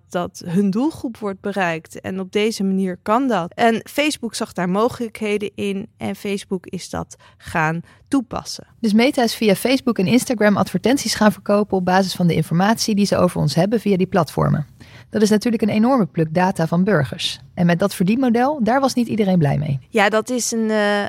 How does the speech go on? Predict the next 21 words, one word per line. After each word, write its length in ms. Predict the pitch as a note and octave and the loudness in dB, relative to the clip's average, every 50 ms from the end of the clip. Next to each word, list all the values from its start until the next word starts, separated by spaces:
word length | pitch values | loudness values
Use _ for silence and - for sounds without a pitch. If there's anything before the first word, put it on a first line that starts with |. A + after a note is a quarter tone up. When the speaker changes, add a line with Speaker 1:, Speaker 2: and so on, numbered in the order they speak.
| - | -4
Speaker 1:
doorn 360 | - B3+ B3+ C4 C4+ C4 C4 A#3+ | -2 2 4 4 4 2 0 -2
in 140 | - - | -4 -4
het 160 | A3 G#3 G3 - | -4 -4 -4 -2
oog 420 | - A#3+ B3+ A#3 A3 - - - - | 0 2 2 2 2 -2 -4 -8 -8
van 160 | - A3 G#3 | -6 -4 -4
de 60 | G3+ | -2
wetgever 580 | G3 G3+ G#3+ - - - A#3+ A#3 A#3 A3+ - A#3 | -2 -4 -4 -6 -8 -8 -8 -8 -6 -8 -8 -10
geweest. 640 | - - A3+ A3 A3 A#3 C#4 D#4+ - - - - | -10 -10 -6 -6 -4 -4 -6 -6 -8 -10 -12 -12
Eh, 240 | - - - - A3+ A3 - | -14 -14 -12 -12 -10 -10 -6
omdat 300 | - G3+ G#3+ G3+ G3+ - | -4 -2 -2 -2 -2 -4
dit 120 | G#3+ G3+ | -8 -8
natuurlijk 360 | G3 G3 G3+ - G3+ G#3 G3+ | -8 -8 -8 -8 -10 -10 -8
heel 160 | - G#3 A3 | -6 -6 -6
veel 160 | A3 G#3+ - G3 | -6 -6 -8 -12
gevolgen 540 | - - - - G#3+ A3+ A3+ A3+ - G#3 | -14 -14 -10 -6 -4 -4 -4 -4 -6 -6
heeft 340 | F#3+ F3+ F#3+ F#3+ F#3 - - | -6 -4 -6 -6 -8 -10 -14
voor 320 | - - - G3+ G3 F#3+ F#3+ | -18 -12 -8 -8 -8 -8 -8
mensen 380 | - G3+ G3+ G3+ G#3 - - G3 | -6 -6 -4 -4 -4 -6 -6 -6
hun 100 | F3+ F3+ | -6 -6
privacies. 840 | F3+ - F3 F3+ G3+ A3 A3 B3 A3+ - - C#4 D4+ D#4 - - - | -6 -6 -4 -4 -4 -4 -6 -8 -10 -10 -8 -8 -8 -8 -8 -10 -12
Eh, 240 | - - G#3 G3 | -10 -8 -8 -8